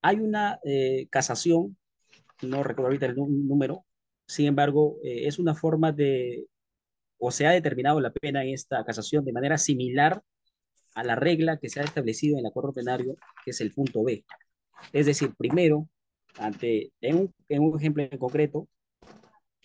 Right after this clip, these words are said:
sería en un robo, eh, con circunstancias agravadas, con la intervención de un joven de veinte años, y además que tiene, eh, reincidencia o habitual-, ah, cualquiera de ellos, habitualidad o reincidencia.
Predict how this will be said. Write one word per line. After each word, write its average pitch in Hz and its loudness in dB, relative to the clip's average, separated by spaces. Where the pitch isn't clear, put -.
sería 113 -2
en 123 -2
un 131 -2
robo, 117 -2
eh, 101 -10
con 110 -6
circunstancias 113 -8
agravadas, 123 0
con 120 0
la 120 4
intervención 123 4
de 135 -2
un 143 4
joven 143 2
de 117 -4
veinte 120 -2
años, 156 0
y 117 -4
además 135 2
que 107 -6
tiene, 131 -2
eh, 95 -6
reincidencia 123 2
o 120 4
habitual-, 98 0
ah, 104 4
cualquiera 127 -2
de 117 0
ellos, 92 -4
habitualidad 110 2
o 151 2
reincidencia. 107 -4